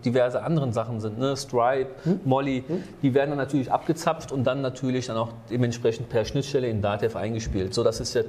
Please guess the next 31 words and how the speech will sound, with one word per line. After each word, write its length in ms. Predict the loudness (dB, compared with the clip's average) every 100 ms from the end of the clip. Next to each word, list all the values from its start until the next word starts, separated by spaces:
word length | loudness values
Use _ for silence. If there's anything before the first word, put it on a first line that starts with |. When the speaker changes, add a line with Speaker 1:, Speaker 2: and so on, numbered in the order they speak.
| 0
Speaker 1:
immer 460 | 0 2 -2 -6 -12 -2
beim 160 | 0
Einspielen 640 | 2 0 0 0 0 0 -2
mit 120 | -6
den 120 | -4
Erlösen 560 | -2 0 0 0 -2 -4
matcht. 500 | 2 2 2 -8 -10 -16 -20 -20 -20 -20 -20 -20 -12 -12 -12 -8
Speaker 2:
Ich 120 | 0
bin 80 | 2
ja 80 | 4
momentan 460 | 2 2 0 0
so 60 | 0
ein 80 | 0
bisschen 320 | -2 0 -4
am, 400 | -2 -2 -4 -6 -8
am, 280 | -2 -2 -2
am 140 | 0
Ausprobieren 600 | 2 2 2 -2 0 0
mit 140 | 0
Account 320 | -2 -2 0 0
One. 200 | -2 -4 -10 -2
Speaker 1:
Ja. 120 | -2 -2 -8
Speaker 2:
Auch 120 | 0
da 180 | 2 2
habe 140 | -2
ich, 120 | -6 -8
habe 120 | -4
ich 60 |
ganz 200 | -2 -2 -2
gute 200 | -2 -2
Erfahrungen. 640 | -2 0 0 2 -2 -4